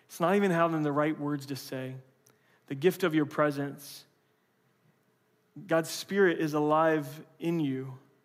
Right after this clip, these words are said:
and through you to just be present. To just be present with someone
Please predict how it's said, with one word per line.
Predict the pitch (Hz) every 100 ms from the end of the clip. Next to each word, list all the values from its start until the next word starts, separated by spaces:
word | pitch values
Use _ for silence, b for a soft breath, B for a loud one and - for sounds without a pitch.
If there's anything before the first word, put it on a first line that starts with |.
| _ _ _
and | 147 139
through | - 180 185
you | 147 131 127 127 _ _ _ b b
to | -
just | 147 - 185 175
be | -
present. | 147 - 135 139 147 139 - _ _ _ _ _ _ _ _ _ b b b b
To | -
just | 156 190
be | 202
present | 156 - 156 139 139
with | 135
someone | - 135 143